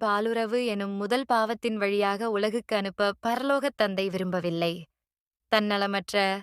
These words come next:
ஆனால் தேவச் சட்டத்தையும் தீர்க்க தரிசனங்களையும் மதித்து நடக்கும் ஞானம் நிறைந்த ஒரு கன்னியின் வயிற்றில்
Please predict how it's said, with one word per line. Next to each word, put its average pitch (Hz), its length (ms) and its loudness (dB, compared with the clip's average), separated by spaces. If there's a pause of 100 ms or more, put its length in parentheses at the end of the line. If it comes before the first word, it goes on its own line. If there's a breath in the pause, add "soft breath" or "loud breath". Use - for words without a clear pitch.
ஆனால் 247 440 2
தேவச் 254 420 0
சட்டத்தையும் 220 640 -2
தீர்க்க 254 380 0
தரிசனங்களையும் 226 840 0
மதித்து 226 380 -2
நடக்கும் 214 440 0
ஞானம் 202 380 0
நிறைந்த 254 460 0
ஒரு 220 200 0
கன்னியின் 214 460 -2
வயிற்றில் 196 600 0